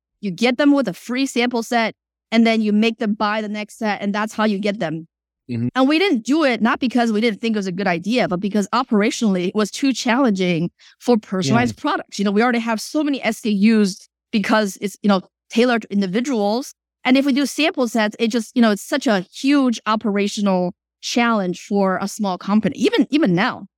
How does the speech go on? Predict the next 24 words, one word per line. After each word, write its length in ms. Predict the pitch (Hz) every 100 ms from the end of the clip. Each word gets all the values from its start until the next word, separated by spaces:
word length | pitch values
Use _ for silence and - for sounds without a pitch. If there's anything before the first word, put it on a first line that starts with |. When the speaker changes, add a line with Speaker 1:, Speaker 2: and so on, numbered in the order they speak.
| _ _
Speaker 1:
So 160 | - 262
we 80 | 269
just 140 | 269
never 200 | 285 262
did 180 | 220 381
them. 280 | - 170 170
So 140 | - 247
we 120 | 240
just 160 | 247
basically 300 | 285 320 277 240
had 180 | 233
to 220 | 220 190 190 - _
grit 180 | 254 254
our 100 | 202
teeth 460 | - 294 214 - -
and 460 | 208 220 294 330 -
<laughs> 40 |
brute 300 | 240 285 320
force, 540 | - 320 349 254 240 - _ _
uh, 60 | 220 - _
brute 180 | 262 302
force 340 | - 339 294 -
our 140 | 208
way 500 | 202 208 202 196 196